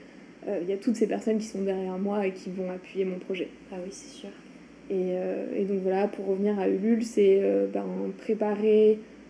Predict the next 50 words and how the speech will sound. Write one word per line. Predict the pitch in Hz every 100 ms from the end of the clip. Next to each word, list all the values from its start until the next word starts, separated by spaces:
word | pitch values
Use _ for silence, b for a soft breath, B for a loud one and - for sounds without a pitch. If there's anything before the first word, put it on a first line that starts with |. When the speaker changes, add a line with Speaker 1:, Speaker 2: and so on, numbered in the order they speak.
| - 202
Speaker 1:
euh, | 190 185
donc | 190 196
ces | 196 220
coffrets, | 220 202 - 214 208
enfin, | 190
les | 185
contributions. | 190 202 - 185 190 - 233
Donc, | 240 196 196 196
euh, | 196
nous, | 196 214
c'était | 214 190 196
des | 190
coffrets | 190 196 - 208 208
où | 185
on |
proposait | 190 190 180 190 190 196 -
un | 202
ou | 196
plusieurs | 190 190 190 185
bijoux. | 180 214 349 - - - - - - -
Après, | 208 - 220
il | 208
y |
en | 190
a | 202
qui | -
font | - 190
aussi, | 190 - 202 208 - B B B -
euh, | 190 185
des | 190 208
partenariats | 202 - 196 190 196 196
avec | 190 196 -
d'autres | 185 185
marques. | 220 233 214
Donc, | 190
c'est | - 196
vraiment, | 196 202 240
les | 220
possibilités | 214 208 - 202 202 254
sont | 233
assez | 208 - 226
grandes | 202 196 202 254 214 B B B B -
en |
termes | 190 214
de | 202
ce | -
qu'on | 208
peut | 196
proposer. | - 196 190 208 285 -
Speaker 2:
Mhm. | 247 226 254